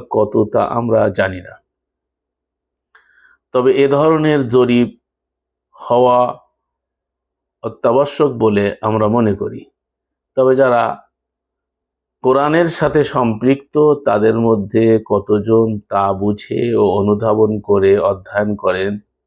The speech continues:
জরিপ ব্যতীত বলে দেওয়া যায় যে তা খুবই কম। আর কোরআন নিয়ে চিন্তাভাবনা, গবেষণা করার যে কোরআনী তাকিদ,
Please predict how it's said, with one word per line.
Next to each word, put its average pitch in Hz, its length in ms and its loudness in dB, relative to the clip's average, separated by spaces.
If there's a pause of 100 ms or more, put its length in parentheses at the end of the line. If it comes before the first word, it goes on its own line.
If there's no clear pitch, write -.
(1080)
জরিপ 120 300 2
ব্যতীত 120 500 0 (320)
বলে 107 260 2
দেওয়া 101 320 2
যায় 98 360 -2
যে 98 400 -4 (140)
তা 104 320 -4
খুবই 139 600 2 (100)
কম। 85 260 -8 (1700)
আর 113 220 -2
কোরআন 131 380 2
নিয়ে 135 340 2
চিন্তাভাবনা, 123 760 0
গবেষণা 110 600 -2
করার 104 460 0 (160)
যে 98 440 -6
কোরআনী 113 440 0
তাকিদ, 101 500 -8